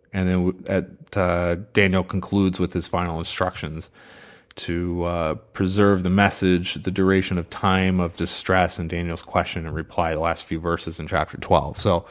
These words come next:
some of those things we just won't cover, mainly because they don't have ma-, uh, that big of an impact on where we're at.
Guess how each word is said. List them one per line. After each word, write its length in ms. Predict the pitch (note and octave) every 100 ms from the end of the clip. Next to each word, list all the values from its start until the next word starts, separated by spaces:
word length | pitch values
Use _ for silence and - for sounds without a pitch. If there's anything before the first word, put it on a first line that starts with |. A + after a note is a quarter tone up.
| - - - -
some 200 | D3+ C#3+
of 80 | B2+
those 160 | A#2
things 180 | C3 G2+
we 120 | A2
just 200 | A2 G#2
won't 200 | G#2 G2
cover, 420 | D3 B2+ B2 G2 -
mainly 280 | G#2+ G#2 G2+
because 300 | F#2+ G2 F#2+
they 100 | F#2+
don't 320 | F#2 E2+ D2+
have 440 | G2+ F2+ F2 F#2 -
ma-, 220 | - F#2+ - E2+
uh, 300 | D#2+ C2+ - - - G#2+
that 180 | G2+
big 120 | G2+ F#2
of 80 |
an 80 | G2
impact 480 | C3+ A#2 G2+ F#2+ -
on 140 | F2+
where 140 | F2+ F2
we're 140 | E2
at. 400 | G2 A#2+ G#2 -